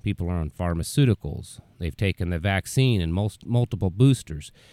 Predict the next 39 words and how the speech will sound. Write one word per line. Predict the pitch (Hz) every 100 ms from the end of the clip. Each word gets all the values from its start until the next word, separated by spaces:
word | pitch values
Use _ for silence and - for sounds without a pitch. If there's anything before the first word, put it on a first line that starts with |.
| _
They've | - 110 101
lost | 104 101 -
their | 104
mind | 98 113 123 113
because | 92 - 98
they're | 82 82
terrified | - 135 139 110 107 92 87
and | 80
they've | 76 78
been | 80
shut | - 120 95
in | - 135 127 101 76
and, | 73 - - _
and | - 107
they're | 98
just | 87 101 - 104
l-, | 104 104
l-, | 104 98 -
listening | 117 123 147 135 120
to |
all | 110
this | 101
stuff. | - - 151 107 - - -
That | - 92
the | 98
crime | - - 143 143 151 123
rates | 107 82 - 113
are |
skyrocketing, | 113 - - - 147 139 147 143 120 92 - 73 - - _ _
absolute | 127 143 135 - 143 120
skyrocketing. | - 131 131 110 92 98
The | 101
liberalism | 113 117 147 135 123 107 87 87 90
in | 92
these | 95
cities, | - - 139 95 73 - - _ -
the | 117
transgender | - 127 120 104 123 139 127 110
stuff, | - 104 78 -